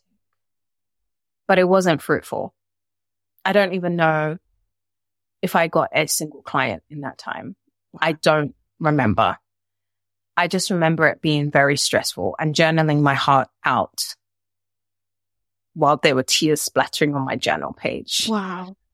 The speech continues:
Speaker 1: Because feelings of failure were massive. For me at the time, the money was, and the, and the number of clients coming in were a f-, reflection of me.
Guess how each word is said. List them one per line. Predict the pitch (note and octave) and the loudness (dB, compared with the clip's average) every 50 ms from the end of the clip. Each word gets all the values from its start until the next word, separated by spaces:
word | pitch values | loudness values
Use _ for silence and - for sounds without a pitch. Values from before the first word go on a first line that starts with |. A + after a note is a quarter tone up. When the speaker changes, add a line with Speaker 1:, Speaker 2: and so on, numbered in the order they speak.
| _ | _
Speaker 1:
Because | - E3+ D#3 - - E3+ D#3+ D3+ D3+ D3 D3 C#3+ D3 D3 D3 - - - - _ _ _ _ _ | -2 -2 -2 0 0 2 2 2 2 2 0 0 -2 -4 -6 -8 -8 -10 -12 _ _ _ _ _
feelings | - - - A3 G#3 G3+ A3+ A#3 G#3 - | -12 -2 2 4 4 6 6 4 4 2
of | D#3+ - | 0 -2
failure | - - D#3+ D#3+ E3 D3+ C#3+ | -2 -2 -2 0 -2 -4 -8
were | C#3 C3+ | -8 -10
massive. | C3 C3+ C3 C3 C3 - - - - C#3 - - - - - - - _ _ _ _ _ _ _ _ _ _ _ _ _ _ | -8 -6 -4 -4 -4 -4 -6 -6 -6 -6 -8 -10 -14 -20 -20 -20 -20 _ _ _ _ _ _ _ _ _ _ _ _ _ _
For | - - F#3 | 0 2 4
me | F3+ F3 F3+ F3 F3+ G3 A3+ A#3+ | 6 6 6 6 6 6 6 4
at | B2+ D3 - | 4 2 0
the | - D3 | -4 -4
time, | - - - E3 D3+ D#3+ F3 E3 | -4 -2 0 0 2 2 0 0
the | E3 | 0
money | D#3 D3+ D3+ D3 D3+ D#3 F3 G3+ A#3+ C#4 D4 - _ _ _ _ _ _ _ _ _ _ _ _ _ _ _ _ _ - D#3+ D#3+ | 0 2 2 2 2 2 2 2 2 2 0 -4 _ _ _ _ _ _ _ _ _ _ _ _ _ _ _ _ _ -20 -20 -6
was, | D#3 E3 F3 E3 E3 D#3+ D#3 D#3 D3+ D3+ D3+ D#3 D#3+ - - - - | 0 4 6 6 6 6 6 4 4 2 0 -2 -4 -6 -8 -6 -4
and | - F#3+ E3+ | -2 -2 0
the, | E3 - | 0 0
and | F3 E3+ D#3+ | 0 0 2
the | D#3+ | 2
number | E3 D#3+ D#3+ E3 D#3 | 2 2 2 0 -2
of | D3+ - | -2 -4
clients | - - E3 D3+ D#3 F3+ G#3 G#3+ | -4 0 0 2 2 2 0 0
coming | - - - E3+ D#3 D3+ D3+ | -2 -6 -6 -6 -4 -4 -4
in | C#3+ C#3+ D3 D3+ G3+ - _ _ _ _ _ _ _ _ _ _ _ _ _ - | -4 -2 -4 -4 -6 -8 _ _ _ _ _ _ _ _ _ _ _ _ _ 0
were | - E3+ E3 D#3+ E3 | 2 4 4 4 4
a | |
f-, | E3+ - - - - _ | 2 -2 -8 -20 -18 _
reflection | - E3+ - - - F3 D#3+ - - - F3 D#3 | -8 -8 -8 -2 0 0 0 0 0 0 0 -2
of | D3+ - | -2 -2
me. | D#3 - - - - | -6 -6 -6 -8 -14